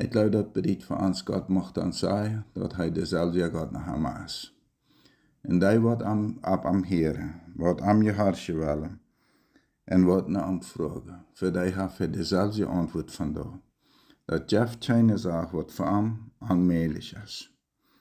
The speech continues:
Und sagt wieder, "Verschief, bald erfülle ich mein Versprechen, euch zu helfen." Die Rettung lässt nicht mehr lange auf sich warten.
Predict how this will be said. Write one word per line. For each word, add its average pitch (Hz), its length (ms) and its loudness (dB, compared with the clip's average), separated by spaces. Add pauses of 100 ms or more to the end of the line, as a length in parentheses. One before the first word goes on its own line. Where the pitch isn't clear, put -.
(140)
Und - 140 -12
sagt 101 400 2
wieder, 101 360 2
"Verschief, 107 800 0
bald 110 560 4 (140)
erfülle 107 640 0
ich 92 340 -2
mein 82 280 0
Versprechen, 107 960 -2 (760)
euch 117 360 4
zu 110 180 0
helfen." 85 640 -2 (1080)
Die 87 200 4
Rettung 113 560 6
lässt - 580 -2
nicht 117 540 2
mehr 92 340 2
lange 87 640 0 (760)
auf 80 300 -6
sich - 320 -6
warten. - 520 -6